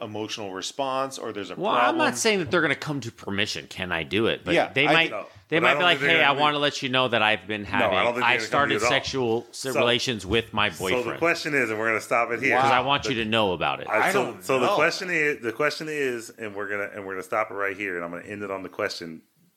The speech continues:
Speaker 3: not even getting an answer from you both. The question is
Speaker 1: Don't tell me how to answer
Speaker 2: Don't
Speaker 1: a
Speaker 2: tell me.
Speaker 1: question, Tony.
Speaker 3: I'm
Speaker 2: Yeah,
Speaker 3: not,
Speaker 2: I
Speaker 3: I'm
Speaker 2: got
Speaker 3: gonna stop
Speaker 2: something
Speaker 3: it. I'm
Speaker 2: else
Speaker 3: gonna
Speaker 2: to
Speaker 3: cut you, I'm
Speaker 2: say.
Speaker 3: gonna cut you guys
Speaker 2: <laughs>
Speaker 3: off.
Speaker 1: You ain't in
Speaker 3: So
Speaker 1: charge
Speaker 3: the,
Speaker 1: of me.
Speaker 3: so the question is,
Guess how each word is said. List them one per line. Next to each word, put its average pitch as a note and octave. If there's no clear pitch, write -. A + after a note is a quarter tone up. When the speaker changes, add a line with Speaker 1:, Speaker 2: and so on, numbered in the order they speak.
Speaker 3:
not G2
even F#2+
getting F2
an F#2
answer F2+
from D2+
you D2+
both. D2+
The -
question A2+
is G#2+
Speaker 1:
Don't C#4
tell C#3
me A2
how G#2
to F#2+
answer F2+
Speaker 2:
Don't E3+
Speaker 1:
a D#3
Speaker 2:
tell D3
me. A2
Speaker 1:
question, G#2
Tony. F#2
Speaker 3:
I'm E3
Speaker 2:
Yeah, F#3
Speaker 3:
not, F#3
Speaker 2:
I F#3
Speaker 3:
I'm -
Speaker 2:
got -
Speaker 3:
gonna -
stop -
Speaker 2:
something -
Speaker 3:
it. -
I'm D4+
Speaker 2:
else D4+
Speaker 3:
gonna D4
Speaker 2:
to -
Speaker 3:
cut -
you, G#4
I'm E4
Speaker 2:
say. D3
Speaker 3:
gonna F3+
cut F3
you A3+
guys F3
Speaker 2:
<laughs> -
Speaker 3:
off. E3
Speaker 1:
You B3+
ain't F#4+
in D3
Speaker 3:
So E3
Speaker 1:
charge C#3
Speaker 3:
the, C3+
Speaker 1:
of B2
me. C#3+
Speaker 3:
so D#3
the C#3+
question F3
is, B2